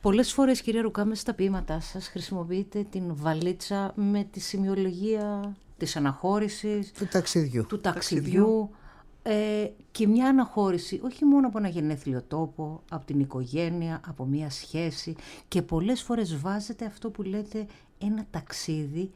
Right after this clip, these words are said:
Speaker 1: χωρίς προορισμό, αρκεί να φύγω.
Speaker 3: Να φύγω.
Speaker 1: Γιατί υπάρχει δυσφορία, υπάρχει ασφυξία, υπάρχει, ή υπάρχει η αγωνία του να γνωρίσω το, το καινούριο;
Speaker 3: Είναι η αγωνία για το καινούριο,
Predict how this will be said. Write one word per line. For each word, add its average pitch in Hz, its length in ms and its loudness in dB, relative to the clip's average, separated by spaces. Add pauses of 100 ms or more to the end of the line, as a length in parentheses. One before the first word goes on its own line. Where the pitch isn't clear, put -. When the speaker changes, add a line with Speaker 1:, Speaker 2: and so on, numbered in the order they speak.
Speaker 1:
χωρίς 196 640 -4
προορισμό, 143 680 -2 (220)
αρκεί 208 580 -2 (260)
να 208 180 0
φύγω. 180 440 0
Speaker 3:
Να 190 80 -6
φύγω. 175 160 -6
Speaker 1:
Γιατί 175 240 0
υπάρχει 202 440 -2
δυσφορία, 160 760 0 (300)
υπάρχει 190 640 0
ασφυξία, 180 760 0
υπάρχει, 196 540 0 (500)
ή 339 140 6
υπάρχει 269 480 4
η 208 180 4
αγωνία 175 840 2
του 180 120 -4
να 175 100 4
γνωρίσω 160 520 2
το, 143 180 -6 (320)
το 170 120 4
καινούριο; 143 680 4 (800)
Speaker 3:
Είναι 220 240 4
η 226 160 2
αγωνία 180 420 2
για 220 140 0
το 196 100 -4
καινούριο, 175 640 2